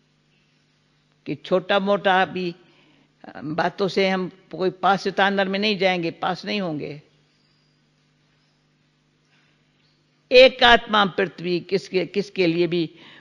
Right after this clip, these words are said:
मेरे में कोई घिर ना रही, तो ना पास मैं हुई, न क वो हुई।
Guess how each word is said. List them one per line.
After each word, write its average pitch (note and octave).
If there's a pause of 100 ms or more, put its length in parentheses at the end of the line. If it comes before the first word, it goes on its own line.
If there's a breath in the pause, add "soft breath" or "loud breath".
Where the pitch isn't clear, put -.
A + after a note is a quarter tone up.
(140 loud breath)
मेरे A#3
में C4+
कोई A#3
घिर F3+
ना E3+
रही, C#3+ (3000 soft breath)
तो E3+
ना F3
पास -
मैं F#3
हुई, D3+
न F#3+
क F#3+
वो D3+
हुई। B2+